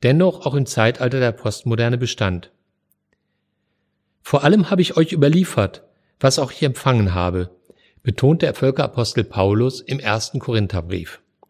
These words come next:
und verweist darauf, dass man als Verkünder nicht nur ein kommunikatives beziehungsweise mediales Werkzeug, sondern stets auch selbst Empfangender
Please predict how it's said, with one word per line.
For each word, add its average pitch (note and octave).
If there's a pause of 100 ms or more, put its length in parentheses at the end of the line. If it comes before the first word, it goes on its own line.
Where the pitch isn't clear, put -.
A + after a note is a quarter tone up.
(540)
und -
verweist G#2
darauf, A2 (520)
dass -
man C#3
als B2+
Verkünder C#3 (280)
nicht E3+
nur F#3+
ein C#3+
kommunikatives D#3+
beziehungsweise C3+
mediales A#2+
Werkzeug, B2 (760)
sondern C3
stets -
auch -
selbst B2
Empfangender G2+